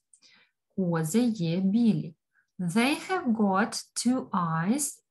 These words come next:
and four legs. Вони мають два ока і чотири ноги. The sheep are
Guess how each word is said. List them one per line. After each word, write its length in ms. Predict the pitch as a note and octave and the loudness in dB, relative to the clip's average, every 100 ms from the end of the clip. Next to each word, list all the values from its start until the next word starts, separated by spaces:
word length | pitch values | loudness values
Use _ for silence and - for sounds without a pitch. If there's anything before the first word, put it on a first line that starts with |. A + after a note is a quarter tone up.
| - | 0
and 580 | A#3 B3+ D4+ E4+ - - | 2 2 0 -6 -10 0
four 460 | A3 A3+ A#3 A3 | 2 4 4 6
legs. 580 | A3 D#3+ - - - - _ _ _ - | 6 4 0 -8 -10 -12 _ _ _ -8
Вони 340 | E3+ E3+ B3 | -2 2 2
мають 640 | D4 G3 D#3+ D#3 A3 A#3 _ _ _ | 4 2 2 0 -2 -4 _ _ _
два 320 | D#3+ E3+ E3 | -2 0 2
ока 540 | D3+ D3+ D3+ - C#4+ - _ | 2 0 -2 -2 -4 -6 _
і 140 | A3 G#3+ | 2 2
чотири 720 | - D#3 D#3 D#3+ D#3+ A3 D4+ - _ - | 0 -6 -6 -4 -2 -2 -4 -12 _ 0
ноги. 380 | G3+ A#3+ D3+ B2+ - _ _ _ _ _ _ _ _ _ _ _ | 2 2 -2 -6 -14 _ _ _ _ _ _ _ _ _ _ _
The 220 | E3+ G#3+ | 4 4
sheep 680 | A3+ - - G#3 F#3 A3 C#4+ - - _ _ _ _ _ _ - | 6 2 4 4 4 2 0 -10 -20 _ _ _ _ _ _ 2
are 480 | G#3+ F#3 F3 A3 | 2 4 4 2